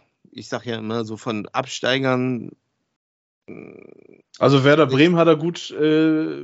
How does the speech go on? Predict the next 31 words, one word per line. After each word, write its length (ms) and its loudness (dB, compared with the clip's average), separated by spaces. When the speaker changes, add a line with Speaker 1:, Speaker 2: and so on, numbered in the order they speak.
Speaker 1:
Ja. 220 -8
Speaker 2:
Kopfschmerzen 580 -2
bereitet. 520 -6
Ähm, 440 -4
Speaker 1:
Ja, 420 -8
Speaker 2:
das 160 -2
ist 60 -4
Speaker 1:
okay. 80 4
Speaker 2:
ja 60 6
der, 200 6
der 140 6
den 140 2
eins 220 0
zu 100 -2
eins 180 0
Ausgleich 520 4
in 200 -8
der, 260 0
im 140 -8
Rückspiel 380 -2
gemacht 280 0
hat. 180 2
Also 220 0
der 880 2
ist 280 -10
auch 180 2
so 80 -2
ein 160 -2
quäliger, 800 4
wirbliger 420 2
Linksaußen, 760 0